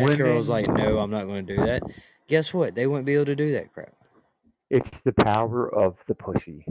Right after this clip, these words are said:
Speaker 2: Women know they have it, and women use it to their advantage until their advantages run out, and then they go after the men. They, same thing in colleges,
Speaker 1: They
Speaker 2: man.
Speaker 1: got four minutes
Speaker 2: When
Speaker 1: left in this
Speaker 2: girls
Speaker 1: tour-,
Speaker 2: would have,
Speaker 1: before this tournament starts, too.
Speaker 2: when,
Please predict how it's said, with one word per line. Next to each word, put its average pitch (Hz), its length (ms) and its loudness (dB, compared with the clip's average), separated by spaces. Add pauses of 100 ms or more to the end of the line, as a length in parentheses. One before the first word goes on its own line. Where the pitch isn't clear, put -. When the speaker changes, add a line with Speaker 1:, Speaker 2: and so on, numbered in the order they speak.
(240)
Speaker 2:
Women 104 340 0
know 101 160 2
they 95 140 2
have 107 260 0
it, 185 140 2 (160)
and 98 120 -2
women 101 300 0
use 101 180 4
it 95 180 -2
to - 60 -6
their 87 220 2
advantage 107 460 0 (180)
until 110 320 0
their 98 200 2
advantages 104 580 -2
run 98 320 -2
out, 117 260 0 (240)
and 107 120 -2
then 101 100 2
they 104 80 4
go 101 180 4
after 104 240 0
the 98 80 -6
men. 98 320 -2
They, 90 220 4 (520)
same 151 200 0
thing 180 140 0
in 175 100 -8
colleges, 143 640 0
Speaker 1:
They 113 100 0
Speaker 2:
man. 127 80 0
Speaker 1:
got 107 220 -2
four 110 180 -6
minutes 110 220 -6
Speaker 2:
When 110 140 2
Speaker 1:
left 107 120 0
in 101 80 -12
this 98 60 -10
Speaker 2:
girls 123 220 4
Speaker 1:
tour-, 139 100 -6
Speaker 2:
would 139 80 -4
have, 135 140 -6
Speaker 1:
before 104 180 -14
this 98 100 -18
tournament - 320 -20
starts, - 300 -20
too. 185 160 -14
Speaker 2:
when, 139 100 0